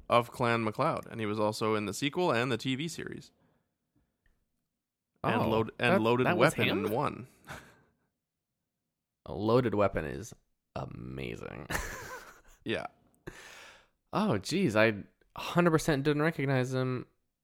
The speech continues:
Speaker 2: at
Speaker 1: Oh,
Speaker 2: all.
Speaker 1: and he's in three. Yeah. Okay, so, okay, so that's what he was in. I thought he was on a T V show, though.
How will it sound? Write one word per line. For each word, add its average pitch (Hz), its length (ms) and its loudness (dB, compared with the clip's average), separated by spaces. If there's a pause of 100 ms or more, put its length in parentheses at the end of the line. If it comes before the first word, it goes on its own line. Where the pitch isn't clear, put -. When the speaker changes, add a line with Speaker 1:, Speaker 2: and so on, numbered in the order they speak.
(160)
Speaker 2:
at 117 140 4
Speaker 1:
Oh, 120 40 6
Speaker 2:
all. 131 240 6
Speaker 1:
and 117 140 -2
he's 120 160 -4
in 113 180 -4
three. 143 640 -6 (1400)
Yeah. 95 320 0 (540)
Okay, 104 280 -2
so, - 140 -12
okay, 120 120 0
so 113 120 -2
that's 120 300 8
what 92 100 0
he 95 80 -2
was 90 160 -4
in. 107 60 -4
I - 80 -8
thought 320 160 -8
he 381 80 0
was 339 100 -2
on 294 120 -4
a 233 60 -4
T 156 180 -8
V 131 180 -8
show, - 320 -12
though. - 220 -18